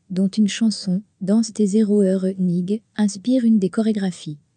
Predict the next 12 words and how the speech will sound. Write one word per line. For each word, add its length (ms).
Margot 520
Robbie 360
a 100
affirmé 480
lors 200
de 80
l'avant-première 760
européenne 540
du 140
film 340
à 80
Londres 340